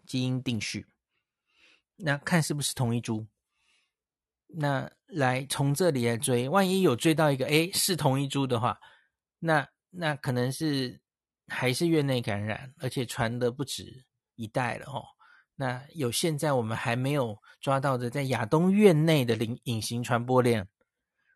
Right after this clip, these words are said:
这，这是一个可能的故事嘛，吼。好，那就接下来看亚东这个案子，可能是另外要值得关切的，吼。好，另外还有一个是昨天的，是一个很特别的是，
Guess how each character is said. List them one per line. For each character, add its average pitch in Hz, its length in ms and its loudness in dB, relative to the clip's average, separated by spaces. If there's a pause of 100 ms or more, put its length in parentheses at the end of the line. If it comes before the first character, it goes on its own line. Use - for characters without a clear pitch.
(180)
这， 165 140 -8
这 208 180 2
是 185 320 4
一 156 140 -2
个 151 120 -2
可 123 220 0
能 113 160 2
的 123 80 0
故 127 200 0
事 110 240 -4
嘛， - 120 -12
吼。 113 220 -10 (720)
好， - 200 -8
那 139 120 -2
就 143 200 2
接 139 220 -4
下 139 160 0
来 113 100 2
看 113 320 -2
亚 117 120 -2
东 131 200 0
这 131 60 -4
个 127 100 -2
案 117 140 0
子， 104 80 -10
可 113 100 -10
能 107 160 -10
是 127 80 -4
另 120 220 -2
外 120 140 0
要 117 340 -4
值 - 120 -14
得 113 100 -8
关 113 240 -4
切 120 220 -6
的， - 140 -12
吼。 120 140 -14 (720)
好， 139 220 0
另 254 140 2
外 277 120 6
还 220 140 4
有 175 120 4
一 143 80 2
个 151 120 2
是 156 360 2 (240)
昨 156 220 4
天 175 380 2
的， 135 180 -2 (760)
是 - 200 -6
一 170 120 -2
个 143 280 0
很 131 200 -2
特 180 140 4
别 147 160 4
的 143 120 2
是， 151 380 2